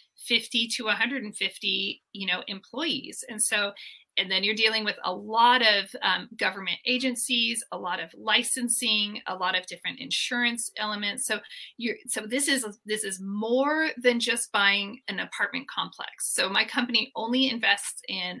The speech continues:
apartment complexes and assisted living facilities. And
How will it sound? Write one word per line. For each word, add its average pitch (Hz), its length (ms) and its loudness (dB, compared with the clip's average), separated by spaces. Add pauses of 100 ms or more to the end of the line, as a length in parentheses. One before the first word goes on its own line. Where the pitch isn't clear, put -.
(120)
apartment 240 480 -2
complexes 196 800 -2
and 190 220 -4
assisted 190 420 -4
living 180 300 -10
facilities. 170 680 -6 (520)
And 196 420 4